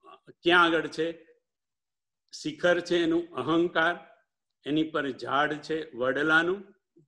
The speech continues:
જ્યાં કાગભૂષુંડીજી હરિકથા કરે છે, અને એના દેવતા છે શિવ. "અહંકાર શિવ, બુદ્ધિ અજ,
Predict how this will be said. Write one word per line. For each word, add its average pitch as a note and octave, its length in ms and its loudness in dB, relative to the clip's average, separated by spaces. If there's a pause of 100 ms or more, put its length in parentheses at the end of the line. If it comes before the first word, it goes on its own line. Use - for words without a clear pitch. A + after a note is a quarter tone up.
(280)
જ્યાં C#3+ 440 -6 (680)
કાગભૂષુંડીજી D3 1000 -4
હરિકથા D3+ 680 -2
કરે D3+ 360 -4
છે, F3 320 -8 (600)
અને D3+ 480 2 (360)
એના D3+ 500 -2 (260)
દેવતા C#3 520 2
છે C#3+ 420 -4 (320)
શિવ. - 460 -2 (680)
"અહંકાર D3 800 4
શિવ, D#3 380 -4 (160)
બુદ્ધિ C3 400 -2
અજ, C#3+ 260 0